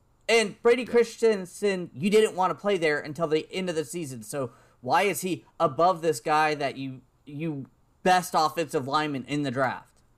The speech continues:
Speaker 1: Why are
Speaker 2: Yeah.
Speaker 1: you putting him out there? Especially considering you want him to become a guard. Play him at guard. Get him in those guard reps because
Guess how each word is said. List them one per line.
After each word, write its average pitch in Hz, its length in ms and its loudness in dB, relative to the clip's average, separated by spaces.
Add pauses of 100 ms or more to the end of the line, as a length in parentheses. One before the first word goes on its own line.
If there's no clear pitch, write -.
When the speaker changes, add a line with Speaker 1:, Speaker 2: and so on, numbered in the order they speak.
(280)
Speaker 1:
Why 196 200 4
are 214 80 4
Speaker 2:
Yeah. 208 100 -2
Speaker 1:
you 196 60 -6
putting 190 320 0
him 165 120 -2
out 143 220 2
there? 104 220 -16 (680)
Especially 240 480 0
considering 202 460 -2
you 180 140 -6
want 180 260 2
him 185 160 -4
to 165 80 -6
become 160 300 -8
a 135 60 -4
guard. 147 420 2 (340)
Play 196 240 -2
him 277 100 0
at 269 160 -2
guard. 147 320 2 (100)
Get 202 200 2
him 233 180 -2
in 202 220 -4
those 202 180 -4
guard 180 300 0
reps 127 280 -4
because 170 420 -4